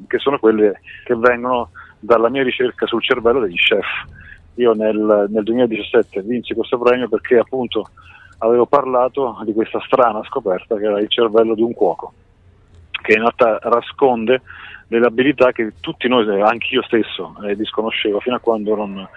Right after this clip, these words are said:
non ho visto un cuoco, eh, lavorare in cucina. Da allora appunto ho potuto scoprire che le abilità che si acqui-, che, che acquisiscono loro in cucina, soprattutto gli chef, quelli più importanti, si possono traslare in un modello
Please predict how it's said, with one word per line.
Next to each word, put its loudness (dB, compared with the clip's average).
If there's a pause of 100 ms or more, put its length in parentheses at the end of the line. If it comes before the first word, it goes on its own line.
(180)
non -2
ho -6
visto 0
un 0
cuoco, 2
eh, 2
lavorare 2
in -10
cucina. -10 (640)
Da 4
allora 0
appunto -4
ho -4
potuto 0
scoprire 2
che 0 (200)
le 0
abilità 4
che -8
si -10
acqui-, -4
che, -4 (120)
che -4
acquisiscono -2
loro 4
in -4
cucina, -4
soprattutto -6
gli -6
chef, 0
quelli -4
più -8
importanti, -4 (540)
si -4
possono 2
traslare 0
in -6
un -4
modello 2